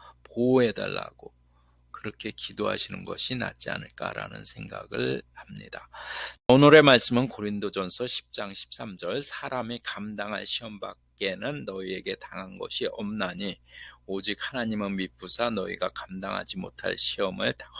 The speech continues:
허락하지 아니하시고, 시험 당할 즈음에 또 피할 길을 내사 너희로 능히 감당케 하시느니라." 아멘. 이 말씀을 붙잡고 우리 삶이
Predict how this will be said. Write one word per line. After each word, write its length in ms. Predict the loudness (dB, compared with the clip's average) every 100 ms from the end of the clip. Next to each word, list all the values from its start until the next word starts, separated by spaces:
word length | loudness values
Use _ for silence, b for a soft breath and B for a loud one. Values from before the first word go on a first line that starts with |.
| -2
허락하지 460 | -2 -2 -6 -4
아니하시고, 800 | -4 -4 -4 0 0 0 -4 -6 B B B B
시험 480 | 4 4 6 2 -2
당할 400 | -8 -6 -4 -4 -4
즈음에 460 | -4 -4 0 0 0 -4
또 180 | -6 -4
피할 380 | -4 0 -2
길을 380 | -2 -6 -6 -4
내사 420 | -4 -4 2 2 2
너희로 380 | -4 -8 -10 -10
능히 400 | -8 -6 -4 -4
감당케 680 | -6 -12 -12 -14 -18 -8 -4
하시느니라." 1080 | -4 -4 -8 -10 -10 -6 -2 -2 -2 -8 B B B B B
아멘. 680 | -6 -4 -4 -2 -2 -2 -6
이 120 | -12 -12 -12
말씀을 840 | -10 -4 -2 -2 -4 -10 -8 -8
붙잡고 840 | -8 -8 -6 -6 -6 -2 -2 -2
우리 280 | -8 -10 -4
삶이 680 | -2 -2 -4 -4 -6 -10 -12